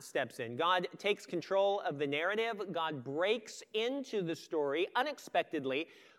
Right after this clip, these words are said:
calls this guy Moses, who's kind of a wash-, washed-up, failed, uh, revolutionary, forty years after his, uh, failed attempt at trying to help. God calls him and says, "I'm gonna send you to Pharaoh." Moses then goes to Pharaoh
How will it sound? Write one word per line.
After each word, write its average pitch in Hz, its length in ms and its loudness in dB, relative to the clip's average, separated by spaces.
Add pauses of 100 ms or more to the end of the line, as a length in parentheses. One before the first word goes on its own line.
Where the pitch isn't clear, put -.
calls 269 480 4
this 208 240 2
guy 180 320 4
Moses, 175 720 6
who's 147 140 -4
kind 170 180 -4
of 147 80 -2
a 135 60 4
wash-, 160 420 2 (220)
washed-up, 160 760 0
failed, 165 520 2 (420)
uh, 139 240 4
revolutionary, 143 1120 2 (380)
forty 175 300 6
years 151 580 4
after 151 420 0
his, 135 400 -2
uh, 131 140 0
failed 156 460 0
attempt 165 640 -6
at 139 220 -4
trying 139 300 -4
to 123 80 0
help. 175 400 4 (480)
God 165 320 4
calls 208 440 4
him 170 120 4
and 151 100 0
says, 156 180 0
"I'm 151 80 -2
gonna 160 160 0
send 190 300 0
you 160 80 4
to 143 80 2
Pharaoh." 147 480 4 (180)
Moses 190 520 4
then 156 340 2
goes 233 400 4
to 175 120 -2
Pharaoh 147 440 4